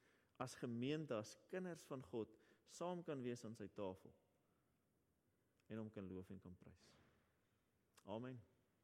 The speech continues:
Kom ons bid saam. Almagtige Here, ons is nietig voor U. Ons val op ons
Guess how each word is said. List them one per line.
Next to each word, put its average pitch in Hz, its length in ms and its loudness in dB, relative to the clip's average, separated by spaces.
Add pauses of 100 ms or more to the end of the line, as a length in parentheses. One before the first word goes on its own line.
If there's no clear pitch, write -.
(840)
Kom 135 160 -4
ons 117 80 -4
bid 101 160 -2
saam. 87 160 -8 (1600)
Almagtige 139 560 4
Here, 110 300 6 (1300)
ons 156 220 2
is 143 140 0
nietig 131 480 2 (140)
voor 98 180 -2
U. - 120 -6 (1700)
Ons 160 240 4
val 185 220 8
op 180 140 -2
ons 151 160 0